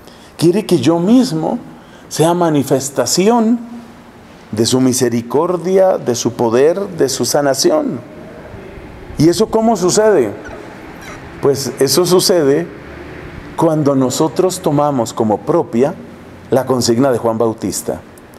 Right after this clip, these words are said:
Todo aquel que se acerca a Cristo, que cree en Cristo y que es capaz de repetir las palabras de Juan Bautista, "Que Cristo crezca, que yo disminuya",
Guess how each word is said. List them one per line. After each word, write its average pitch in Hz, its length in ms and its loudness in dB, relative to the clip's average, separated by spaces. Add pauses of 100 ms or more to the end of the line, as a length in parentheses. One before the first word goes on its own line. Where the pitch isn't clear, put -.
(720)
Todo 226 300 2
aquel 165 520 0 (100)
que 151 120 0
se 147 120 2
acerca 170 600 0 (280)
a 139 160 -2
Cristo, 139 640 0
que 117 200 -2
cree 196 320 2
en 185 120 0
Cristo 190 640 0 (680)
y 131 100 2
que 131 120 0
es 156 140 2
capaz 196 420 0
de 175 80 2
repetir 143 540 0
las 151 160 2
palabras 127 560 2
de 104 80 0
Juan 120 240 0
Bautista, 113 680 -2 (1080)
"Que - 180 -4
Cristo 175 480 0
crezca, 160 500 -2
que 117 140 -2
yo 123 140 2
disminuya", 156 720 2